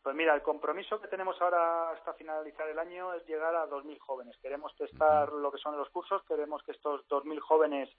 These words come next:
Speaker 1: eh, manifiesten su experiencia a través de las redes sociales, porque una parte info-, importante del proyecto es que suban a sus redes sociales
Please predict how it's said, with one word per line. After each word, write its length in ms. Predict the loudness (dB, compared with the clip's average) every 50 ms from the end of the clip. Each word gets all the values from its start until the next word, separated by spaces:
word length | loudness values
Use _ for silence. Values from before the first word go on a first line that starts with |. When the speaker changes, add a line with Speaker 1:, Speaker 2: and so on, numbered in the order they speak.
| _ _ _ _ _ _ _ _ -2
Speaker 1:
eh, 300 | 0 2 2 2 2 0
manifiesten 760 | -2 -4 -4 -2 -2 -2 -4 -4 -4 -4 -2 0 -2 -2
su 120 | 0 -2 -4
experiencia 460 | 0 0 0 0 0 -2 0 0 2
a 40 | 2
través 220 | 4 4 4 4 4
de 60 | 4
las 140 | 4 4 4
redes 180 | 0 -2 -4
sociales, 420 | -6 -8 -4 -2 0 0 0 -2 -2
porque 200 | -6 -8 -8 -6
una 140 | -4 -4 0
parte 260 | 0 0 0 0 -6
info-, 320 | -12 -12 -8 -6 -6 -6 -6 -8
importante 560 | -8 -2 -2 -2 2 4 2 2 2 0 -2
del 140 | -2 -2 -2
proyecto 460 | -2 -2 -2 -4 -2 _ 2 4 4
es 120 | 4 0 -4 _ _ _ _ _ _ _ -4
que 120 | -2 -2
suban 340 | 0 2 4 6 6 6 4
a 60 | 0
sus 160 | -4 -4 0
redes 240 | 2 2 2 2 0
sociales 500 | -2 -6 -4 0 2 2 2 2 0